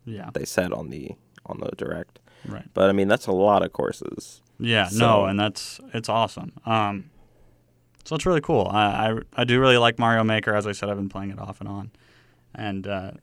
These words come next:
Speaker 1: uh, I did find out, um, I don't think we talked about this on the podcast, but I was confused why, um, it's supposed to be your little cursor is like a cat paw or
Speaker 2: Yeah.
Speaker 1: a dog.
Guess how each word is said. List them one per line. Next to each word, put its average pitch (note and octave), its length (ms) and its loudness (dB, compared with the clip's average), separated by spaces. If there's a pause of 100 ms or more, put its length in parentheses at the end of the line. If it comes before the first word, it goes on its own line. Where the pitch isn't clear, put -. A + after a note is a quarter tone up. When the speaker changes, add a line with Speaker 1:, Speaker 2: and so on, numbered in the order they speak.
(840)
Speaker 1:
uh, D3 160 -4 (120)
I C3+ 160 2
did G3+ 300 0
find C3+ 320 0
out, G#2+ 400 4
um, G#2 500 2 (180)
I B2 40 -4
don't A#2 160 -2
think B2+ 160 -6
we A2+ 80 -6
talked A2+ 240 2
about G#2+ 140 -2
this G#2 180 -4
on G#2+ 120 -4
the G2+ 80 -6
podcast, G2 540 -4
but G#2+ 100 -4
I G#2 60 4
was G#2 100 -2
confused D#3+ 480 -4
why, A#2+ 400 4 (720)
um, A2+ 540 -4
it's C#3 180 -10
supposed G3 420 -2
to D3 60 -12
be B2+ 260 0
your G#2 400 0 (1120)
little B2 260 2
cursor A#2+ 500 2
is G#2 120 0
like G#2 200 0
a G2+ 240 -4 (220)
cat - 300 -4 (180)
paw A#2 420 -2
or A#2+ 80 0
Speaker 2:
Yeah. A2+ 240 4
Speaker 1:
a A2 60 0
dog. A2+ 360 -8